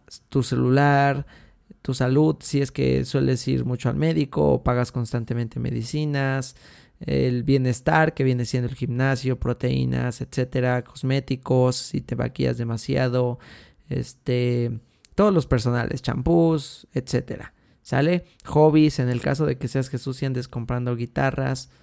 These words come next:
<laughs> ahí va, en el de hobbies. El ocho, que son dependientes, que tienen que ver las personas que dependen de ti.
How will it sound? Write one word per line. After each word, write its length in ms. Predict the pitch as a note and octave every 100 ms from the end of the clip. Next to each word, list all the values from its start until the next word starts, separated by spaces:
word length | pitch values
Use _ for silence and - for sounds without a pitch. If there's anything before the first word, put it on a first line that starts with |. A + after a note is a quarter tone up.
| _ _
<laughs> 320 | - - C#3+
ahí 440 | D3+ C#3 C#3 C3+
va, 260 | C3 B2+ - - - _
en 160 | -
el 120 | C2+ -
de 100 | B2+
hobbies. 520 | - - - - - - - - - - _ _ _ _ - _ _
El 200 | A3 A#3
ocho, 500 | A3+ A3 A3+ G#3+ G#3 - -
que 140 | E3 D3+
son 480 | E3+ E3 E3 D#3+
dependientes, 1160 | C#3+ C3+ C#3 B2+ B2+ F3 F#3 D#3+ D#3 F#3+ - -
que 140 | -
tienen 220 | C3 C3 B2+
que 100 | C3
ver 140 | B2+
las 160 | B2+ -
personas 400 | B2 C3 B2+ -
que 100 | B2
dependen 440 | A#2+ B2+ A#2+ A#2
de 80 | -
ti. 420 | - F#3 F#3 G3